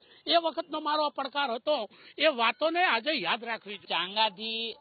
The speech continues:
Speaker 2: દાંતીવાડા સુધી ચારસો ને પંદર કરોડના ખર્ચે એકસો ને સત્યાવીસ ગામોને પાણી આપવાની યોજના સંપૂર્ણપણે સજ્જ કરી છે.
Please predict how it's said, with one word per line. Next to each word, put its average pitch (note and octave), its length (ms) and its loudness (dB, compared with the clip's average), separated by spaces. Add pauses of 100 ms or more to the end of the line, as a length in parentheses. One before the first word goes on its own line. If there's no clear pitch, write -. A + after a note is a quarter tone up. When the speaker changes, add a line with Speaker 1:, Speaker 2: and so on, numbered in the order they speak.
(160)
Speaker 2:
દાંતીવાડા G#3 580 -4
સુધી G3 460 -6 (460)
ચારસો G3+ 380 -4
ને G#3+ 120 -16
પંદર G#3 320 -4
કરોડના G3 440 -6
ખર્ચે F#3 600 -6 (300)
એકસો F#3+ 360 -10
ને B3 140 -12
સત્યાવીસ A#3+ 560 -4
ગામોને G#3+ 680 -2 (100)
પાણી F#3+ 420 -2
આપવાની G3 520 -6
યોજના G3 500 -4 (360)
સંપૂર્ણપણે G#3 720 -8
સજ્જ G3+ 340 -4
કરી A3+ 260 -6
છે. B3+ 220 -4